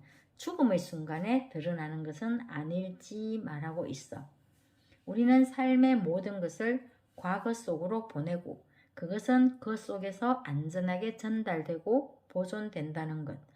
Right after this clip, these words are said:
그 속에는 돌이킬 수 없는 상태로 보존된 인생의 수확물이 충만하다는 것.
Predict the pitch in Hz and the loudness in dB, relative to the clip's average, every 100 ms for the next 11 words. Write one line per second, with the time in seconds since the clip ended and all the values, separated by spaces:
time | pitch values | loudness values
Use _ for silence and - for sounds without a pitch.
0 | _ - _ - 233 262 262 202 202 202 | _ -20 _ -4 4 4 2 -4 -4 0
1 | 240 180 143 165 196 - 311 302 214 196 | 0 -2 -6 -6 -6 -4 -4 -2 -2 -2
2 | 202 208 202 170 147 175 175 226 277 - | -4 -8 -8 -8 -8 -4 0 2 2 -2
3 | - _ - 185 185 196 175 - - _ | -20 _ -4 -2 -2 -2 -2 -2 -6 _
4 | _ _ 170 165 165 214 226 247 - - | _ _ -6 -6 -4 -2 2 2 2 0
5 | 254 214 180 185 247 - - 269 262 247 | 2 2 -2 -2 -2 -6 -2 4 6 6
6 | 247 247 190 175 147 139 127 | 4 2 0 0 2 0 -2